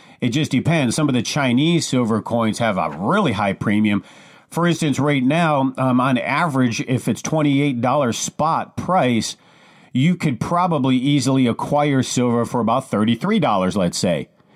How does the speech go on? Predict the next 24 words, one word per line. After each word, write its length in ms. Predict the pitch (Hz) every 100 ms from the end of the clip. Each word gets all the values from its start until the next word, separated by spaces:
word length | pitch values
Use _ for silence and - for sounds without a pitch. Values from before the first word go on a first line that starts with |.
| - - -
But 160 | 135
then 160 | 127 151
the 140 | 139
American 560 | 123 127 156 160 - 127
Silver 480 | - 151 131 117 98
Eagle 460 | - 208 226 160 120
silver 380 | - 120 113 107
coin, 480 | 113 110 107 107 - _ _ - _
you'll 180 | 120 185
be 140 | 151
paying 360 | - 131 120 120
thirty-seven 800 | - 131 127 117 - 139 127 120
to 80 | 107
thirty-nine 760 | - 123 113 104 143 233 170
dollars. 440 | 92 73 67 - -
So 220 | 147 139
you 180 | 131 127
see, 240 | 160 151
there's 220 | 143 127
a 100 | 117
wide 640 | 104 104 104 131 180 220 127
range 320 | 147 151 120
of 260 | 104 90 -
premium 600 | - 175 190 135 117